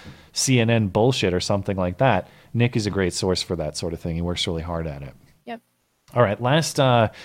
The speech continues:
Speaker 1: super chat break before the bottom of the hour in our email questions.
Speaker 2: Um, sure.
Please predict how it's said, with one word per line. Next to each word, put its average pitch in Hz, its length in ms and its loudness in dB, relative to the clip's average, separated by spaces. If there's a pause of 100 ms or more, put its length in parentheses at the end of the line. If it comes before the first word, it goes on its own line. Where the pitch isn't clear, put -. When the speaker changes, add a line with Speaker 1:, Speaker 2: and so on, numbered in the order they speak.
Speaker 1:
super 170 420 0
chat 107 420 -2
break 95 600 -6 (1000)
before 117 240 0
the 101 80 0
bottom 98 260 2
of 92 60 0
the 87 100 0
hour 82 220 -2
in 95 80 -2
our 82 100 -4
email 82 580 -6 (360)
questions. 185 720 -4
Speaker 2:
Um, 202 200 -12
sure. 339 240 -4